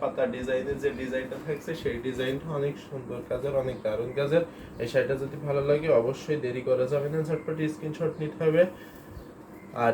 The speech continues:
স্ক্রিনশট নিয়ে যত দ্রুত সম্ভব অর্ডার কনফার্ম করে ফেলতে হবে। দেখেন কত সুন্দর কাজের, এটা কিন্তু চুরাশি কাউন্টের একটা শাড়ি, হাফ সিল্কের ভিতরে, কিন্তু এটা হান্ড্রেড কাউন্টের যে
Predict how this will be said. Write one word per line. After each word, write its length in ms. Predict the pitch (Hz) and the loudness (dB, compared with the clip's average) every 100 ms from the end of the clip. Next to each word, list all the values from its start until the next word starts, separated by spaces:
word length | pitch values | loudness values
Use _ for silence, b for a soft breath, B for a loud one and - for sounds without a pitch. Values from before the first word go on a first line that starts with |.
| 123 | 2
স্ক্রিনশট 400 | - 156 147 160 - | -4 -6 2 2 2
নিয়ে 120 | 170 139 | 2 6
যত 160 | 123 123 123 | 6 6 0
দ্রুত 220 | 120 127 - | 2 0 0
সম্ভব 280 | 143 131 151 156 | -2 6 6 8
অর্ডার 200 | 127 120 120 | 6 4 0
কনফার্ম 320 | 123 113 131 117 | -4 -4 -8 -4
করে 140 | 127 117 131 | -4 -4 -2
ফেলতে 280 | 117 110 123 | -2 2 4
হবে। 200 | 113 104 98 - - 117 | 4 4 0 -6 -10 -6
দেখেন 260 | 117 123 110 123 | -6 -4 -8 -4
কত 120 | 127 147 - | -4 -4 -6
সুন্দর 280 | 131 131 139 139 | -6 -4 -2 0
কাজের, 320 | 117 120 147 127 | 2 4 4 2
এটা 140 | 139 131 | -2 -4
কিন্তু 160 | 139 147 | -8 -6
চুরাশি 360 | 143 127 127 139 123 | -2 0 0 -4 -4
কাউন্টের 320 | 113 107 107 110 | -4 -2 -2 -2
একটা 160 | 117 - | -6 -6
শাড়ি, 180 | 127 139 107 | -2 -2 -2
হাফ 140 | 113 - | -6 -6
সিল্কের 340 | 131 123 135 - | -8 -4 -6 -4
ভিতরে, 300 | 104 110 110 - | -4 -2 -2 -4
কিন্তু 220 | 139 - 131 107 | -6 -2 0 0
এটা 180 | 127 139 - B B B | 2 0 -2 B B B
হান্ড্রেড 340 | 131 156 170 165 151 | -4 -2 -2 -4 -2
কাউন্টের 300 | 143 143 | 0 2
যে 60 | 139 | 0